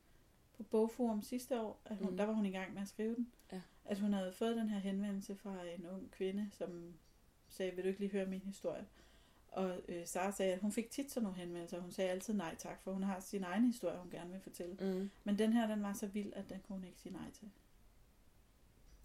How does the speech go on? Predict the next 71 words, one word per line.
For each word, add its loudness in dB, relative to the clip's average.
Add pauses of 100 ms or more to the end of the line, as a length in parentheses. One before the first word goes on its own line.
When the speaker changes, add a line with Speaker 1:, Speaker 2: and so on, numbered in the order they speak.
Speaker 2:
Altså, -2
det 0
gør 4
det -4
nærmest -4
endnu -2
mere -6
scary -6
nogle -8
gange. -8
Speaker 1:
Ja. -4 (840)
Speaker 2:
Ej, 8
hvor -2
jeg -2
glæder -6
mig -6
til -6
at -4
læse 2
Speaker 1:
Og 10
Speaker 2:
den. 2
Speaker 1:
ved 8
du 10
hvad, 6
så -4
sagde 2
hun 2
også, -2
at 0
hun 0
var 0
næsten 0
nødt 0
til -2
at 0
moderere 0
den 2
lidt, 0
fordi -2
virkeligheden 0
var -4
så -4
vild, 0
at -2
det -6
kom -6
til -2
at -2
virke 0
utroværdigt, -4
når -6
hun -10
skrev -12
det -10
ned. -8 (360)
Speaker 2:
Jamen, 0
sådan 0
er 4
det -2
nogle 0
gange, -2
så -4
er -2
Speaker 1:
Ja. -6
Speaker 2:
virkeligheden 0
jo -2
vildere 0
end, -6
øh, -6
fantasien, -8
ikke? -8